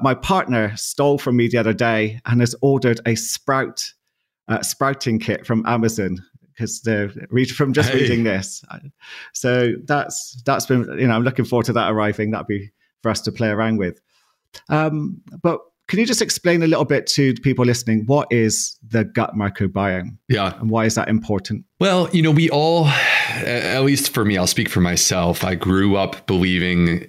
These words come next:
Speaker 2: that, you know, here I am, I'm Will, you know, I look in the mirror, I see this man. Um, and you believe that you're this autonomous creature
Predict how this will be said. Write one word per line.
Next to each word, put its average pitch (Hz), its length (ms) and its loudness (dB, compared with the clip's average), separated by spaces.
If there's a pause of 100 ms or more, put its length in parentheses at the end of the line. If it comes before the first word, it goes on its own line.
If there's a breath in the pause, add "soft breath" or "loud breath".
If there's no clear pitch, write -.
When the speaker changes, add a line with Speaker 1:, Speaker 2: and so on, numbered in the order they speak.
Speaker 2:
that, 85 360 -2
you 95 80 2
know, 87 100 0
here 95 300 0
I 90 120 0
am, 87 500 2
I'm 90 300 -2
Will, 87 560 2
you 95 100 0
know, 87 100 0
I 85 40 -2
look 90 200 -2
in 92 60 2
the 87 60 2
mirror, 87 300 2
I 80 60 0
see 90 180 0
this 87 220 2
man. 85 420 0 (540)
Um, 87 720 2
and 98 440 0
you 101 160 2
believe 104 260 0
that 101 100 0
you're 95 120 0
this 90 220 2
autonomous 95 720 0
creature 87 800 0